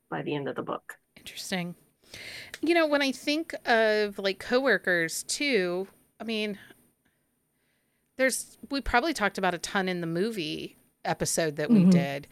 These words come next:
Speaker 2: um, because, you know, there's lots of rom-com movies that take place around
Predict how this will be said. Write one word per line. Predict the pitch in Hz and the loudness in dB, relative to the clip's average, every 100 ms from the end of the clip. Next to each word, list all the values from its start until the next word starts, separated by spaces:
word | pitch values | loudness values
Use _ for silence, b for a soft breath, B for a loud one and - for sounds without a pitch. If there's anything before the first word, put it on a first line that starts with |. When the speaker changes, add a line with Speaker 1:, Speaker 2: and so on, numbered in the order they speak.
| B B B B | B B B B
Speaker 2:
um, | 202 160 147 | -2 0 -2
because, | 180 170 151 | -6 -6 -4
you | 190 | -2
know, | 160 | 0
there's | 160 151 170 | 0 -4 -2
lots | 170 165 170 - | 0 0 0 0
of | 160 151 151 | 0 -2 -4
rom-com | 160 165 160 - 175 160 | -4 -2 -4 -2 0 2
movies | 170 175 151 147 | 0 0 -2 -2
that | 151 | -6
take | - 160 - | -4 -6 -4
place | 160 143 - 170 | -2 -2 -2 -4
around | 151 147 143 139 135 | -4 -4 -4 -4 -8